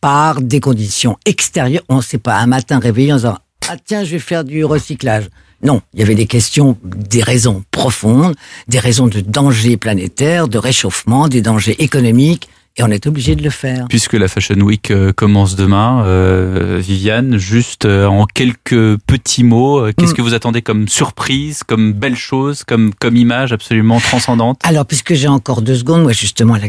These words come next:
Speaker 1: la question que je me pose, euh, à propos de la mode, c'est que j'ai bien peur de ne pas être surprise. Justement, ça fait un moment que je le suis pas. Et donc, je me posais des questions, et c'est pour ça que je trouvais votre émission très intéressante, c'est que j'ai l'impression, moi, en ce moment, au niveau du style, en tout cas, que la mode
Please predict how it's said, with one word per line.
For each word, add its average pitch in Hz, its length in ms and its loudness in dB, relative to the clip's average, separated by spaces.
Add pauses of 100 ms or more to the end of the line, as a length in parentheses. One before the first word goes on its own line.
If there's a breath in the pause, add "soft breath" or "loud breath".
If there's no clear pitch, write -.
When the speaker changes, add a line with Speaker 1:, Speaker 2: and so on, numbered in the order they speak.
Speaker 1:
la 113 120 2
question 135 360 0
que 117 60 0
je 110 60 0
me 107 140 0
pose, 117 380 0
euh, 104 260 2
à 101 100 -2
propos 117 300 -2
de 104 80 2
la 110 80 4
mode, 160 220 2
c'est 147 100 2
que 120 60 0
j'ai 120 100 2
bien 127 200 0
peur 165 200 0
de 135 80 0
ne 131 80 2
pas 127 160 0
être 120 100 -2
surprise. 143 520 -2
Justement, 113 260 0
ça 139 100 0
fait - 120 -2
un 120 40 4
moment 123 280 4
que - 60 -8
je - 60 -4
le 123 40 0
suis - 180 -4
pas. - 220 -4 (580 loud breath)
Et 120 160 2
donc, 165 320 2
je - 160 0
me 156 160 4
posais 175 300 0
des 147 120 -2
questions, 131 640 0
et 110 60 -6
c'est - 180 -10
pour 117 120 -4
ça 147 160 -4
que - 80 -10
je - 100 -8
trouvais 131 260 -2
votre 113 220 -2
émission 117 320 0
très 113 220 -2
intéressante, 123 600 0
c'est - 160 -2
que 127 120 0
j'ai 135 160 0
l'impression, 131 440 0
moi, 131 180 4
en 117 120 -2
ce - 140 -4
moment, 131 220 2
au 123 40 2
niveau 139 220 2
du 123 160 0
style, 113 240 -2
en 107 80 -2
tout 113 140 -14
cas, - 160 -4
que - 120 -8
la 110 160 -2
mode 131 180 0